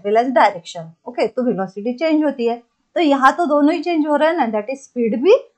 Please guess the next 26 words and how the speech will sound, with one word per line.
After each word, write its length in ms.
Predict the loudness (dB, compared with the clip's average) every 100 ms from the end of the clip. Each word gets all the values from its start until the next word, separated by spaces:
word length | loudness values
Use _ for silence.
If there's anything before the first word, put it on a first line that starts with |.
| 0
और 140 | 2
डायरेक्शन 580 | 2 -2 -2 -4 -2 -4
भी 80 | -2
क्या 120 | -2
हो 60 | 0
रही, 160 | -2
चेंज 320 | -2 -2 0 0
हो 120 | 0
रही। 180 | -2 -4 -8 _ _ -2
तो 40 | 0
यहाँ 320 | 2 0 2
हम 120 | 0
लिखेंगे 500 | 0 -2 -2 -2 -4 _ _ -6
velocity 680 | -2 0 -2 -4 -12 0 0 0 _ 0
change, 240 | 0 0 -12 _ -18
मतलब 260 | -6 -2
यहाँ 160 | 0 -2
सिंपल 360 | -2 -2 0
आंसर 320 | 0 -2 -4 -6
लिखना 260 | -6 -6
है 80 | -6
तुम 280 | -6 -10 -8
लोगों 260 | -8 -8
को 160 | -6 -6 -6 _ _ _ -6
कि 200 | -4 -2
वेलोसिटी 600 | -2 -2 -4 -10 0